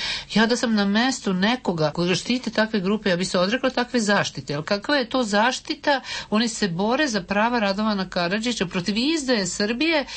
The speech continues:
glorifikujući zločin, pevajući Nožice Srebrenice. Znači, oni glorifikuju ubijanje muslimana Ana ili Bošnjaka, svejedno, i na taj način brane Radovana Karadžića kao nevinog.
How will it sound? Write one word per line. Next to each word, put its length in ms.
glorifikujući 960
zločin, 580
pevajući 580
Nožice 440
Srebrenice. 720
Znači, 480
oni 260
glorifikuju 800
ubijanje 480
muslimana 440
Ana 160
ili 220
Bošnjaka, 760
svejedno, 720
i 400
na 120
taj 240
način 420
brane 320
Radovana 440
Karadžića 760
kao 260
nevinog. 640